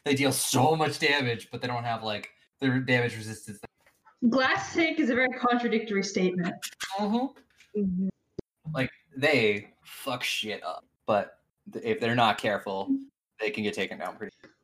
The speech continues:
Speaker 3: Okay, first to hit is, uh, twenty-eight.
Speaker 1: A twenty-eight will hit.
Speaker 3: What I'm
Speaker 1: It is
Speaker 3: gonna do is I'm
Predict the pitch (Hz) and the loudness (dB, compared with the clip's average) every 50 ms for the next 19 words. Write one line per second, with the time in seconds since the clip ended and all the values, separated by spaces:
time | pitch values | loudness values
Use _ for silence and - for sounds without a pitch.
0 | _ - 208 - 214 185 185 185 175 - _ _ _ _ _ _ 254 254 247 247 | _ -8 -2 0 2 2 2 2 0 -4 _ _ _ _ _ _ 2 2 2 0
1 | - - - - - _ - - 226 220 220 214 220 202 185 220 226 220 - _ | -4 -12 -14 -16 -20 _ -8 -4 -2 0 2 2 2 2 2 2 2 0 0 _
2 | - - - _ 202 202 196 190 190 185 180 - 180 175 175 175 175 175 - - | -14 -18 -12 _ -4 -4 -2 -2 -2 -4 -4 -4 -4 -4 -2 -2 -4 -6 -8 -12
3 | - - - 170 - - 143 147 135 135 - - - - - _ _ _ _ 131 | -12 -10 -10 -10 -6 -4 -4 -4 -4 -6 -10 -14 -16 -16 -16 _ _ _ _ -4
4 | 131 - - 139 139 139 135 131 123 120 117 113 110 92 - - _ _ _ _ | -4 2 2 4 6 6 6 6 4 2 0 0 -2 -4 -6 -10 _ _ _ _
5 | _ _ _ _ _ _ _ _ _ _ 165 202 247 277 285 277 226 226 240 262 | _ _ _ _ _ _ _ _ _ _ 0 2 4 4 6 6 6 6 6 6
6 | 254 226 180 202 220 240 233 214 - | 6 4 6 6 6 6 6 4 2